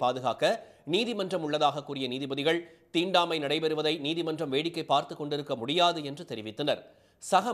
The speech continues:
மனிதனிடம் பாகுபாடு பார்ப்பதை ஏற்க முடியாது என தெரிவித்த நீதிபதிகள்,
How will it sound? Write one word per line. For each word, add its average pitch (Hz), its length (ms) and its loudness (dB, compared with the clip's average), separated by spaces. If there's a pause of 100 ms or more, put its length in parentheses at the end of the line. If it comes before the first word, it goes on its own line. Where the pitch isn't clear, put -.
மனிதனிடம் 165 560 0
பாகுபாடு 160 500 2
பார்ப்பதை 139 340 0 (120)
ஏற்க 156 260 -2
முடியாது 147 440 2
என 131 80 -4 (100)
தெரிவித்த 135 380 -4
நீதிபதிகள், 131 480 0